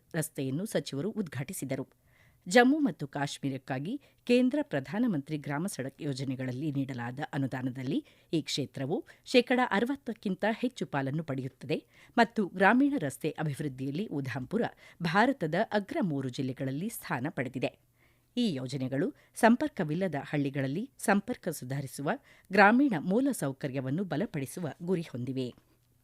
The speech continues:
ಉಪರಾಷ್ಟ್ರಪತಿ ಸಿ ಪಿ ರಾಧಾಕೃಷ್ಣನ್ ಅವರು ಇಂದು ಸಂಜೆ ಹೈದರಾಬಾದ್ಗೆ ಭೇಟಿ ನೀಡಲಿದ್ದಾರೆ.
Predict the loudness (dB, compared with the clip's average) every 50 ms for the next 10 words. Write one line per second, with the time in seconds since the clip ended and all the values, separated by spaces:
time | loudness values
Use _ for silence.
0 | _ -20 -20 _ _ _ _ _ _ _ _ _ _ -20 _ _ _ _ _ _
1 | _ _ _ _ _ _ 4 4 6 4 2 2 0 -2 -2 -6 -8 -8 -6 -4
2 | -4 -4 -4 -4 -4 -6 -4 -4 -4 -4 -4 -4 -4 -6 -8 -8 -8 -8 -10 -8
3 | -6 -6 -6 -6 -6 -6 -6 -6 -4 -4 -6 -6 -6 -6 -6 -4 -4 -4 -6 -8
4 | -6 -4 -4 -4 -4 -4 -6 -6 -6 -8 -8 -8 -8 -8 -6 -6 -6 -6 -6 -6
5 | -6 -6 -8 -10 -10 -6 -6 -6 -6 -6 -8 _ _ _